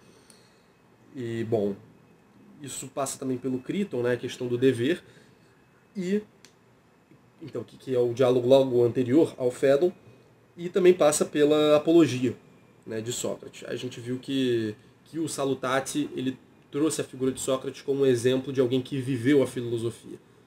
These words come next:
né, ao lado de São Francisco de Assis e de Cristo, por exemplo, Sócrates teria sido uma pessoa que, de fato, viveu a filosofia e não simplesmente ficou ali parado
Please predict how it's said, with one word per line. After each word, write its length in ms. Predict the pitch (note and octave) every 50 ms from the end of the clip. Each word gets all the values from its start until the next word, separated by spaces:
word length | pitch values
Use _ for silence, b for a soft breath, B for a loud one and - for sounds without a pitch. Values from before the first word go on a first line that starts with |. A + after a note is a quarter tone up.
| _ _ _ -
né, 80 | G#2+
ao 80 | G#2+ A2
lado 180 | A#2 A2+ A#2+
de 80 | A#2+ -
São 120 | - C3+
Francisco 440 | B2+ - C3 A#2+ - A#2+ - - C3+
de 80 | A#2+ A#2+
Assis 320 | A#2 - - C#3 B2+ A#2+
e 20 | A#2+
de 100 | A#2+ A#2
Cristo, 420 | - - C#3 F3 D#3+ - - -
por 160 | - A2+ A#2+
exemplo, 320 | C3 C3 B2 B2+ B2 - - b b b b b b b b
Sócrates 380 | - - C3+ C#3 D3 C#3 -
teria 180 | - D#3 C#3 C#3
sido 140 | - C#3 C#3
uma 100 | D3 C#3+
pessoa 320 | - C#3 - - C#3+ C#3+
que, 120 | - D#3
de 100 | D3 C3
fato, 240 | - - D3 - -
viveu 280 | D3 F#3 F3 C3+ D3+ F3
a 40 | E3+
filosofia 640 | - E3+ D#3+ D#3+ D3+ E3 D#3+ - - C#3 D3 D#3
e 40 | D#3
não 120 | C#3+ C#3+ D3
simplesmente 500 | - D#3+ D3+ - D3 C3 C3+ C3+ C3 -
ficou 220 | - _ - D3
ali 140 | B2+ B2+ B2+
parado 480 | - - C3 B2 A#2 A#2 B2 B2 A#2+